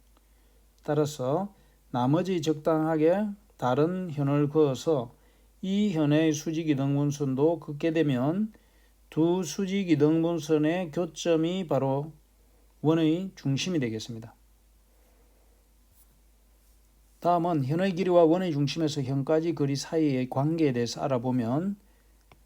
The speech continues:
다음과 같은 활동을 해보고 물음에 답해보자라고 했죠. 자, 먼저 그림을 보고 원 모양의 색종이를 반으로 접은 후 그림과 같이 반원의 한 부분을 접는다라고 했습니다. 여기에 한 부분을 접었죠.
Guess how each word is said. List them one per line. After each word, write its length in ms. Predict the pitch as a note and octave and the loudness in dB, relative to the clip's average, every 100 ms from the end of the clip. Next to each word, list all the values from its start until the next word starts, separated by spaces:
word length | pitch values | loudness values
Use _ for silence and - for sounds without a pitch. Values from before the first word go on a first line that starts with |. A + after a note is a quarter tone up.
| _ _ | _ _
다음과 260 | - E3+ E3 | -2 2 4
같은 260 | D3+ D3+ C#3+ | 4 2 -2
활동을 340 | D#3 D#3+ D3 | -2 0 2
해보고 260 | C#3 C#3 D#3 | 2 2 2
물음에 280 | D3 D3 | 2 2
답해보자라고 760 | C3 C3 C3 C3 C3 B2+ B2 A2 | 0 -2 -4 -4 -2 -2 -2 -4
했죠. 500 | A2 - A2+ D3 F3 - - | -8 -6 -4 -4 -6 -14 -18
자, 160 | G#2+ | -10
먼저 640 | A2 B2 C3 D#3 B2+ F3 G#3+ | -4 -2 2 2 2 0 -2
그림을 380 | - D3 C#3+ B2+ | 0 2 2 0
보고 420 | B2+ B2+ D3+ G3+ G#3 _ _ _ _ - | -2 2 2 2 -4 _ _ _ _ -4
원 160 | C3 | 0
모양의 580 | C#3 D#3 F3 D#3+ D3+ E3+ | 4 4 4 4 4 0
색종이를 760 | D#3 D3 D3 D#3 C#3 C3+ C3 B2 | -2 -4 0 0 2 0 0 -2
반으로 500 | A2+ B2 C#3+ D#3+ D3+ | -2 0 4 6 6
접은 380 | D#3+ D#3 C#3 B2 | 4 2 2 -2
후 500 | C#3+ C#3 B2 D3+ F#3+ - _ _ _ | -2 -2 -2 -4 -6 -16 _ _ _
그림과 320 | - D#3 D#3+ D3+ | -2 0 4 4
같이 340 | C#3+ - D#3+ | 2 0 -4
반원의 560 | B2+ B2 C3+ D3+ E3 E3 | -2 0 2 2 0 -2
한 460 | - D#3 D#3+ E3 | -4 -2 0 0
부분을 580 | D#3 E3 E3 D#3+ F#3 F#3+ | -2 0 0 0 0 -4
접는다라고 720 | D3 C3 C#3 E3+ E3+ C3+ A2+ | -2 0 2 4 4 4 2
했습니다. 480 | A2+ - G#2+ A2+ A2+ - | -2 -6 -10 -10 -14 -14
여기에 280 | D3 B2+ A#2+ | -8 -6 -4
한 260 | C3+ C#3 C3+ | -4 -4 -4
부분을 380 | C3+ C3 A#2+ A2+ | -2 -2 -4 -2
접었죠. 580 | D3 C#3 A2+ C3+ E3+ | -2 -2 -2 -4 -6